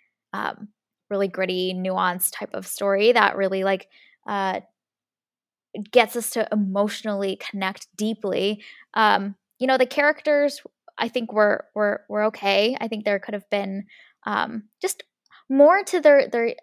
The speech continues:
the, the s-, the actual experience that they may have gone through and the challenges along the way and, and some of the, the moments of tension or struggle that I think the,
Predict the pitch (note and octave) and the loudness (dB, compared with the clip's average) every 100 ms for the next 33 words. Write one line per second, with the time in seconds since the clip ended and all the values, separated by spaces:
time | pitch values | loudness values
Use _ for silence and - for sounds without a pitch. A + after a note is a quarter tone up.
0 | _ _ _ _ - - A#3+ A3+ - - | _ _ _ _ -14 -2 2 2 0 -6
1 | A3+ - - - A3+ G#3+ - _ A3+ A#3 | -10 -10 -16 -10 -6 -4 -6 _ 0 0
2 | C4 B3+ G#3+ - - A3+ A3 A3+ A3+ A3 | -2 -2 -2 -6 -12 -8 -4 -4 -4 -6
3 | G#3 G#3 G3+ G3 G3+ G3+ F#3 F#3 F#3+ G3 | -6 -6 -6 -6 -6 -6 -6 -6 -6 -6
4 | G3 G3 G3 F#3+ F#3 - G3 F#3 F#3 - | -8 -4 -2 -2 -2 -4 -8 -8 -8 -8
5 | - G#2+ F#3+ F#3 F#3+ F#3+ F#3 F#3 F#3 F#3 | -8 -8 -8 -10 -10 -8 -6 -4 -2 -2
6 | F#3 F#3 G3+ F#3+ - G3 G#3 - G3+ F#3 | -2 -4 -8 -12 -10 -10 -10 -10 -10 -6
7 | F#3+ F#3+ F#3 - - - _ - G#3+ G#3+ | -2 -2 -2 -8 -20 -20 _ -8 0 2
8 | G#3 G#3+ A3+ - G#3 G3 G3 - A3 G3 | 2 2 -4 -2 0 0 -2 -8 -8 -8
9 | F#3+ F#3+ - G3+ F#3+ F#3 F#3+ F#3 _ - | -10 -8 -4 -4 -2 0 0 -2 _ -16
10 | - A#3+ D4 C4 A#3+ | -8 -4 -2 -2 -2